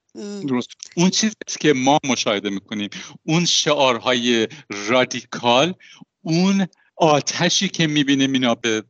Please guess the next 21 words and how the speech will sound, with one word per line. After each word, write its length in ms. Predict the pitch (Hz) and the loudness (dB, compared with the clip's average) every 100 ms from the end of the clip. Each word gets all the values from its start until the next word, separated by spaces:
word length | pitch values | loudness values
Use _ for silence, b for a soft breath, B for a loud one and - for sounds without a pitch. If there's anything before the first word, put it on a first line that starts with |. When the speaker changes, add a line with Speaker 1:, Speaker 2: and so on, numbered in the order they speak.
| - 107 | -14 -10
Speaker 2:
سوی 360 | - 139 123 | -4 2 2
رژیم 400 | 110 113 127 117 | 2 0 0 -4
پرتاب 560 | - 127 107 - 117 - | -2 -2 -2 -2 -2 -2
می‌کنن، 400 | 107 - 110 135 - B B | -8 -8 -4 -4 -4 B B
یک 400 | 110 127 180 - 143 143 | -2 0 0 -2 -16 -12
راه 480 | 127 135 139 127 123 | -4 2 4 2 -2
و 80 | 135 | -6
رسم 680 | 101 107 151 - - 185 185 B B | -4 -2 -2 -4 -8 -6 -6 B B
خیلی 540 | - 143 139 127 120 123 | -6 0 2 2 0 -2
خاصی 720 | - - - 160 - - 123 - | -6 -10 -2 -2 -4 -8 -6 -2
هستش. 500 | 107 - 143 147 - B B | -4 -4 -10 -8 -10 B B
شعارها 1080 | - - - 139 143 123 113 104 - 131 175 B B - | -2 0 2 0 2 2 2 -2 0 0 0 B B -2
یک 220 | 123 151 | -2 0
شعارهای 880 | - 165 147 123 107 113 123 151 160 | -2 -2 2 2 0 -2 -2 0 -4
خیلی 640 | 117 - 143 131 120 123 | -4 -4 0 2 2 -2
خاصی 800 | 123 - - 147 165 - - 175 156 B B | -6 -10 -2 0 0 -4 -6 -6 -6 B B
هستش 580 | 139 147 - - 139 - B B 110 | -2 -2 -2 0 0 -2 B B -4
و 120 | 123 | -4
همینطور 680 | - 156 202 226 208 180 156 | -2 -2 2 2 0 -4 -4
که 180 | - | -4
می‌دونیم 540 | 143 139 127 127 156 | -2 0 0 0 0